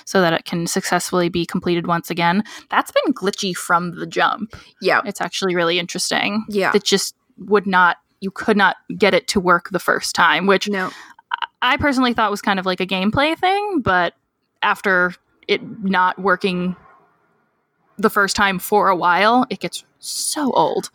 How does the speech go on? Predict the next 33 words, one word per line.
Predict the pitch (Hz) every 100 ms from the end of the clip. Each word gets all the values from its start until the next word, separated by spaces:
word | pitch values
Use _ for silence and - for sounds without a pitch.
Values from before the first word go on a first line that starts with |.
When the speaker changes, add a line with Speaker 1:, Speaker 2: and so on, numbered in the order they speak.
| -
Speaker 2:
I | 208 254
once | 277 277
had | 247 226 240
it | 214
that | 190
it | 185 -
literally | 202 190 208 220 208
took | 226 220
me | 190
an | 185
entire, | 180 - - 196 190 -
almost | 214 226 214 -
an | 202
entire | 196 196 185 196 208 202
shift | - 214 190 - -
to | - 196
just | 175 180 -
get | 190 185
into | 285
Speaker 1:
Yeah. | 302
Speaker 2:
the | 180
hair | 175
and | 175
makeup, | 180 190 190 170 - _
where | 185 180
they | 190 196
just | 196 196 -
Speaker 1:
Yep. | 196
Speaker 2:
kept | 214 - 196
giving | 208 208
me | 208
clown | 202 - 202 190
hair. | 196 175 160